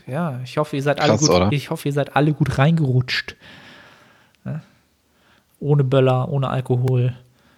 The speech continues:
Speaker 1: Ich gehe um neun ins Bett, ist meine, äh, meine Planung für den einunddreißigsten. Und du, Nils?
Speaker 2: Ey, ich hab, äh,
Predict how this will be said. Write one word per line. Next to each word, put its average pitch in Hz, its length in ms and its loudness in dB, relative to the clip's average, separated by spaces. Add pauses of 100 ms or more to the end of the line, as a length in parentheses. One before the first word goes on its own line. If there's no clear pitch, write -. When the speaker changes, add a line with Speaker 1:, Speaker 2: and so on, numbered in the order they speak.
(1160)
Speaker 1:
Ich - 160 0
gehe 175 140 6
um 156 60 4
neun 147 240 8
ins 127 160 0
Bett, - 460 -2
ist - 200 -8
meine, 120 360 -2 (420)
äh, 120 280 -4 (960)
meine 127 200 4
Planung 120 440 4
für - 160 -2
den 123 100 4
einunddreißigsten. 123 720 0 (3500)
Und 143 140 -2
du, 170 100 6
Nils? 165 420 2 (1800)
Speaker 2:
Ey, 95 140 2
ich 95 140 0
hab, - 240 -4
äh, 92 460 2